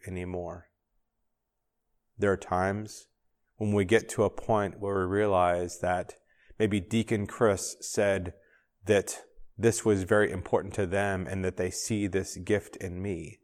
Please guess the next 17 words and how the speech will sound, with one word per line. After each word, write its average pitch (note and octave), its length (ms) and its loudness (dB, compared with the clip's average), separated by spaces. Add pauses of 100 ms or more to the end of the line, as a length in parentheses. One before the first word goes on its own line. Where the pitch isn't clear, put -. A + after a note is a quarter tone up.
(640)
And G2+ 120 -4
maybe G2+ 220 2
down G2 260 0
the G2 80 -2
road G2 180 0
they F#2 80 2
look G2 200 -2
at F2+ 160 2
it E2+ 100 -2
and F2+ 140 -8
go, F2 520 -4 (720)
"I G2+ 100 0
don't G2+ 200 0 (260)
agree G#2+ 300 2
with F2+ 240 -2
that - 220 -6 (120)
anymore. E2 560 -12